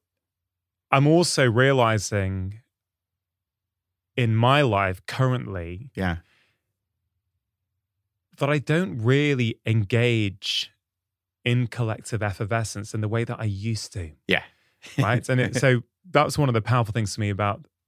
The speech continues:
Speaker 1: your book is it really made me reflect on, wow,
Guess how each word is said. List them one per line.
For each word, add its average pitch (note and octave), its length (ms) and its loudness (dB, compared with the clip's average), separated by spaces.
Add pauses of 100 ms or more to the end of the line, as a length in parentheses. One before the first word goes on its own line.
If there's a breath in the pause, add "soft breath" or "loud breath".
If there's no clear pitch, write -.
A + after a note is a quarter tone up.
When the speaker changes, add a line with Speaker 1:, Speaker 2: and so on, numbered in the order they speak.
Speaker 1:
your G2+ 140 -2
book C#3+ 320 -2
is A#2 100 -4
it - 80 -8
really A#2 280 0
made A2 240 2
me G#2 120 0
reflect G#2 580 -4
on, G2+ 200 -4
wow, G#2 480 -8